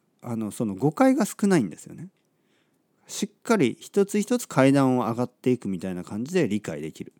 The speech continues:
だから自分にとっては、あの、全然こう、なんていうかな、遠いというか、まあ、あまりその、知らないような話でも、その説明の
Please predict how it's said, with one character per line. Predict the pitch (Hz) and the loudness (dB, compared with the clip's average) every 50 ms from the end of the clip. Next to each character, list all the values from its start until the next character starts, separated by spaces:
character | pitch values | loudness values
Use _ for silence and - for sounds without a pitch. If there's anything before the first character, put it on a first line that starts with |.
| _ _ _ _ _ _ _ _ _ _ _ _ _ _ _ _ _ _ _ _ _ _ _ | _ _ _ _ _ _ _ _ _ _ _ _ _ _ _ _ _ _ _ _ _ _ _
だ | - 185 | -4 -2
か | 175 170 | 2 2
ら | 151 131 | 2 2
自 | 120 135 156 | 2 2 0
分 | 196 208 | 0 2
に | 208 214 | 2 0
と | 220 | -2
っ | 214 | -2
て | - - 117 | -2 -2 -2
は、 | 113 113 110 110 104 98 - - _ _ _ _ _ _ - | 0 2 2 2 0 -2 -4 -10 _ _ _ _ _ _ -14
あ | - | -10
の、 | 110 113 107 | -8 -6 -2
全 | 101 139 160 170 160 | 0 2 2 2 2
然 | 147 156 151 147 143 | 2 2 2 0 0
こ | - 139 131 131 127 127 123 123 123 120 120 120 117 - - - | 0 0 2 2 2 4 4 4 4 4 2 2 0 -2 -4 -10
う、 | _ _ _ _ _ _ _ _ - 131 | _ _ _ _ _ _ _ _ -10 -8
な | 117 104 | -8 -8
ん | 87 | -8
て | 80 - | -10 -14
い | - | -18
う | |
か | - - | -18 -20
な、 | - 90 - - _ _ | -20 -20 -20 -20 _ _
遠 | - 156 156 147 143 143 143 | 2 4 6 8 8 8 8
い | 135 127 | 6 4
と | - - | 2 -4
い | 80 80 | -8 -8
う | - | -10
か、 | - - - _ - 170 | -16 -20 -20 _ -10 -6
ま | 143 131 107 87 - - - | -4 -2 -2 -4 -6 -8 -4
あ、 | 127 | 0
あ | |
ま | 135 131 131 131 | 2 2 4 4
り | 127 127 123 120 120 120 | 4 4 4 4 2 0
そ | 110 - 113 107 | -2 -2 -4 -4
の、 | 104 101 95 95 90 90 87 85 82 - - - - _ _ _ _ _ _ _ _ _ | -4 -4 -4 -6 -6 -8 -8 -10 -12 -16 -20 -20 -20 _ _ _ _ _ _ _ _ _
知 | - - - - 156 | -16 -8 -2 2 4
ら | 147 156 156 | 6 6 6
な | 156 151 151 | 4 4 2
い | 147 | 2
よ | 147 139 117 | 2 0 0
う | 85 | -4
な | 80 - _ _ _ _ _ _ _ _ _ _ _ _ _ _ _ _ _ _ _ _ _ | -8 -12 _ _ _ _ _ _ _ _ _ _ _ _ _ _ _ _ _ _ _ _ _
話 | - - 135 120 110 98 - - 104 90 - - _ - | -2 0 0 0 0 -2 -4 -4 -4 -4 -4 -6 _ -4
で | 117 110 | -2 0
も、 | 110 127 139 131 101 80 - _ _ _ _ _ _ _ _ _ _ _ _ | 2 4 2 2 0 -2 -6 _ _ _ _ _ _ _ _ _ _ _ _
そ | - - 127 | -6 -4 -4
の | 113 98 - _ _ _ | -4 -4 -8 _ _ _
説 | - - - 151 143 - - 220 | -8 -2 0 0 0 0 2 2
明 | 226 226 214 196 | 2 4 2 2
の | 185 151 127 - | 0 0 -2 -4